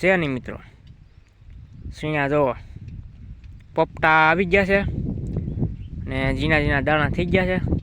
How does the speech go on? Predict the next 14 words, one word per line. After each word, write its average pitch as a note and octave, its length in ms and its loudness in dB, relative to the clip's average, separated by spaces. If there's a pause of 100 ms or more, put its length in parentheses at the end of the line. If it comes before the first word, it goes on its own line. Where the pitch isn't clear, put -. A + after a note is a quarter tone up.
(300)
થોડાક C#3+ 260 -2
સમય D3 280 -4
પછી C3+ 220 0
આપણે C3+ 200 2 (1400)
મોટા C#3+ 260 0
દાણા C#3+ 260 4
થાય D3+ 180 0
પછી C3+ 180 2
આપણે A#2+ 240 -2
શેકશું D3+ 440 2 (960)
અને B2 160 -8
જમાવટ C#3 400 0
કરશું, D3+ 320 -2
મિત્રો. A#2 200 -8